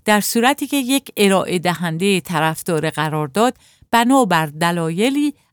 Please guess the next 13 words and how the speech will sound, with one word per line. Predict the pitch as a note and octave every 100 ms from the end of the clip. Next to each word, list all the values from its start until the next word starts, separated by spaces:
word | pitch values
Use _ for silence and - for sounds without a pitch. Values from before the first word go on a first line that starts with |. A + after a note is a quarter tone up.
| -
اخلاقی | F#3 E3 - F#3 F3+ E3+ A#3
یا | E3+ F3 D#3+
مذهبی | D#3+ D3+ - D#3+ D#3+ A#3 D#4 D4 _ _ _
از | G3 F3 -
انجام | F#3+ F3+ A3 F#3 D#3
یا | E3+
پشتیبانی | - F#3+ - - F#3+ F3 E3 G#3+ F3+
خدمات | - F3 E3+ F3 F3+ E3
تحت | E3 F3 D3 F#3
پوشش | E3 F#3 D#3 C#4 D4 - _ _
سر | - - G#3
باز | D#3 D#3 C#3
زند | - B2+ B2+ C3